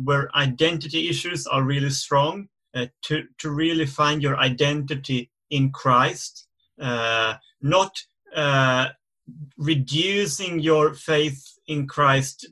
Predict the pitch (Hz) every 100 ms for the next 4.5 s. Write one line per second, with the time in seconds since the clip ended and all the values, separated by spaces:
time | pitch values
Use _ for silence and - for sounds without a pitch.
0 | - 151 131 147 139 - - 143 139 123
1 | _ _ _ 156 139 147 160 147 156 139
2 | 131 127 - - 180 170 147 147 151 170
3 | 180 190 156 143 135 156 139 147 151 139
4 | - 151 143 147 160